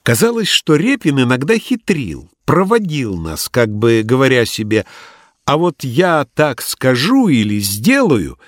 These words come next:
и посмотрю, что из этого выйдет, как закопошатся от моих слов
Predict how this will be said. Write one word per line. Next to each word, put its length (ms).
и 100
посмотрю, 840
что 500
из 220
этого 400
выйдет, 680
как 240
закопошатся 960
от 120
моих 300
слов 560